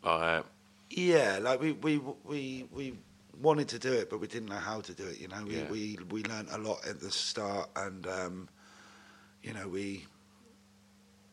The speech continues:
Speaker 2: we made a lot of mistakes, but that's kind of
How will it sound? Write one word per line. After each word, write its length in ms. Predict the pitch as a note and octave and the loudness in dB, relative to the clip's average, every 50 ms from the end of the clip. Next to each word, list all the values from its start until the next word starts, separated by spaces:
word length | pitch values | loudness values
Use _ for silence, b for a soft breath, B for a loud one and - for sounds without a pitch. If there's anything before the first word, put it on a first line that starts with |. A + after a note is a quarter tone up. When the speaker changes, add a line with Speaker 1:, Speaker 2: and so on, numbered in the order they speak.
| - - - _ | -20 -20 -20 _
Speaker 2:
we 140 | - A2 A#2 | -8 -6 -4
made 220 | A#2 B2+ B2 A2+ G#2+ | -2 -2 -2 0 0
a 60 | A2+ | 0
lot 140 | A2+ F#2+ D2+ | 0 0 -2
of 60 | F#2+ | -2
mistakes, 480 | G2 - - A#2 A2 G2 - - - | -2 -2 0 0 0 0 0 -2 -4
but 200 | - - G#2+ G#2+ | -4 -4 -4 -4
that's 260 | - G#2 - - - - | -2 -2 -2 -2 -2 -2
kind 240 | - G#2+ G#2+ G2+ | -2 -4 -6 -6
of 320 | G2+ F2+ D#2+ - - - | -8 -10 -12 -14 -14 -16